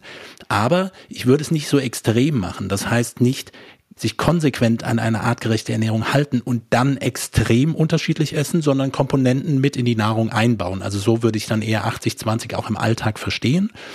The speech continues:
Das bedeutet, was ich schon gesagt habe, gute Fette quasi mehr mit einbauen, mehr Olivenöl, Avocado, Nüsse, dass man sich auf der Fettverdauungsebene mehr daran gewöhnt und Komponenten quasi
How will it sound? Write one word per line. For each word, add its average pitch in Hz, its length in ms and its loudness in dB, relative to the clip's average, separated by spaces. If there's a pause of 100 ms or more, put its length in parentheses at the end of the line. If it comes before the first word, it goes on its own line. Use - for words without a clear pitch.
(600)
Das 135 240 2
bedeutet, 127 600 2 (100)
was - 280 0
ich 117 60 -4
schon 107 140 2
gesagt 123 380 0
habe, - 260 -2
gute 170 320 4
Fette 156 480 0
quasi 131 400 0
mehr 127 180 2
mit 123 140 -2
einbauen, 117 540 -2
mehr 123 260 4
Olivenöl, 110 760 -2
Avocado, 113 680 0
Nüsse, 113 560 2 (360)
dass 117 180 2
man 110 100 2
sich - 320 -2
auf 110 160 -2
der 98 220 -2
Fettverdauungsebene 135 1040 0
mehr 123 160 2
daran 123 320 0
gewöhnt 120 320 0
und 120 200 -2
Komponenten 113 720 2
quasi 113 540 0